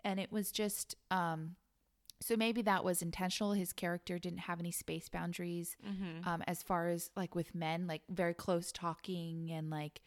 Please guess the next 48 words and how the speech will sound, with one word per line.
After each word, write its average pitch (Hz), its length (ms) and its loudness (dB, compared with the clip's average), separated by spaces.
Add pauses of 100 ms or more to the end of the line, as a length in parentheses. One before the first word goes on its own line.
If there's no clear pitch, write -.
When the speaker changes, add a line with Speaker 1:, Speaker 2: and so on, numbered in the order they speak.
(560)
Speaker 1:
um, 156 540 0 (1040)
you 196 200 2
know, 170 260 4
but 175 180 2 (300)
Speaker 2:
It's 254 100 -6
kinda 330 260 -2
like 392 140 0
what 269 100 2
we 262 100 0
talk 220 220 2
about 220 140 2
with 202 160 -2
Brad 170 300 -2
Pitt, 185 260 0
when 180 140 -2
you're 180 120 0
like, 175 240 0
Brad 175 240 8
Pitt's 202 300 0
so 175 640 4 (560)
attractive 190 880 4
and 170 140 0
so 180 120 2
charming 175 720 0
that 180 140 4
it's 170 160 -2
like 170 300 2
a - 80 -4
man 170 460 6
or 165 240 2
woman, 156 360 0
everybody 165 440 0
loves 143 280 -6
him. 269 300 0 (140)
What, - 160 0
that's 190 240 6
kind 190 200 2
of 175 140 -4
the 175 80 -4
same 180 300 2
kind 185 180 2
of 170 80 -4
star 165 420 6
power 156 380 0
that 151 140 -8
James 147 340 -2
Dean 156 220 -4
had. - 340 -2